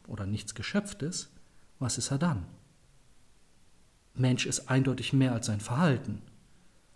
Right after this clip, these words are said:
Aber die Wissenschaft, zumindest die Art von Wissenschaft des Behaviorismus, hat sich darauf zurückgezogen, nur noch das Verhalten erklären zu wollen. Den Anspruch, den Menschen zu erklären, hat man gleich mit aufgegeben.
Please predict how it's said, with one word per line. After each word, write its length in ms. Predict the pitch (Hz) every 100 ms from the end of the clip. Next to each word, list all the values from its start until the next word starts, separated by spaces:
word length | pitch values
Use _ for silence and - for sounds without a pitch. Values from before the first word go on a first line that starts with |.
| - -
Aber 160 | 117
die 120 | 113
Wissenschaft, 760 | 117 147 175 - 190 190 - - - -
zumindest 520 | - 107 101 107 -
die 280 | 151 160 113 -
Art 220 | 107 104
von 200 | 113 104
Wissenschaft 560 | 113 131 127 147 -
des 140 | 113 -
Behaviorismus, 720 | 120 107 107 104 - 151 - - - - - -
hat 160 | 127 -
sich 120 | -
darauf 340 | 123 113 113
zurückgezogen, 960 | - 113 117 123 - 143 143 143 120 127
nur 260 | 147 156
noch 360 | 139 127 135 - - -
das 140 | 123
Verhalten 360 | - 123 135 139
erklären 380 | 127 156 131 113
zu 180 | 110
wollen. 240 | 104 110 113 - - - -
Den 160 | 120 -
Anspruch, 380 | 131 - 117
den 160 | - 101
Menschen 360 | 113 175 196 180
zu 160 | 185
erklären, 500 | 170 147 139 120 104
hat 100 | 113
man 120 | 117
gleich 240 | 104 101 -
mit 140 | 107
aufgegeben. 580 | - - - - - 110